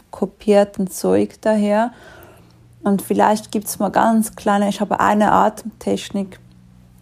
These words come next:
die habe ich zum Beispiel vom ersten Buch von Tony Robbins. Entschuldigung.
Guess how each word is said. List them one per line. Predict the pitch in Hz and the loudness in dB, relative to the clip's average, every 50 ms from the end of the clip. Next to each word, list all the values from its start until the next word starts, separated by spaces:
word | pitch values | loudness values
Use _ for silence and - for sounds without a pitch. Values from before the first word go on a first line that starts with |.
| - - - | -12 -4 0
die | 208 196 | 2 4
habe | 185 185 190 | 4 2 0
ich | 185 - | -4 -6
zum | - - 196 185 | -6 -6 -2 0
Beispiel | 185 180 190 196 - - _ - 180 180 175 175 | 2 2 2 2 -2 -6 _ -4 -2 0 -2 -2
vom | - - 185 175 175 175 - | -4 -4 -2 -2 -2 0 2
ersten | - 180 185 208 - - - - 196 185 | 2 4 4 2 0 -4 -6 -6 -6 -4
Buch | 185 190 185 190 196 - | -2 0 0 0 0 -2
von | - - - 185 180 | -6 -8 -8 -8 -6
Tony | - - 180 175 170 | -4 -4 -2 0 0
Robbins. | 170 170 175 180 180 185 180 185 190 - - - _ - - - - - - - - _ _ _ - - - _ _ _ _ _ _ - - _ _ _ _ _ _ _ _ | 0 0 -2 -2 -2 -2 -2 -2 -2 -4 -8 -14 _ -20 -20 -20 -20 -20 -20 -20 -20 _ _ _ -20 -20 -20 _ _ _ _ _ _ -20 -20 _ _ _ _ _ _ _ _
Entschuldigung. | - - - 190 180 175 185 185 185 180 - | -12 -8 -4 -4 -2 -2 -2 0 0 -2 -4